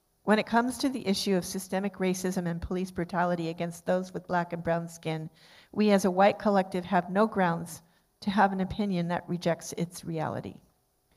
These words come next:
Just because we have not experienced it does not mean it is not a reality. And in fact, the, the fact that we have not experienced it gives further proof to the reality that it is a racial issue. Please, my brothers and sisters, rip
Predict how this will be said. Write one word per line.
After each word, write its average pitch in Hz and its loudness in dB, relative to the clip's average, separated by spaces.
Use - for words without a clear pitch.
Just 226 2
because 233 0
we 220 0
have 214 4
not 190 4
experienced 185 -2
it - -8
does 170 -6
not 180 2
mean 175 -2
it 175 0
is 170 -4
not 165 -2
a 160 -4
reality. 170 0
And 180 4
in 185 0
fact, 214 2
the, 170 -2
the 190 0
fact 240 6
that 190 2
we 202 2
have 180 2
not 208 4
experienced 175 -4
it - -6
gives 202 -2
further 240 4
proof 175 -2
to 202 4
the 190 2
reality 196 4
that 180 2
it 190 -2
is 220 4
a 190 6
racial 190 2
issue. 190 -2
Please, 233 0
my 202 2
brothers 196 2
and 190 -2
sisters, - -6
rip 220 2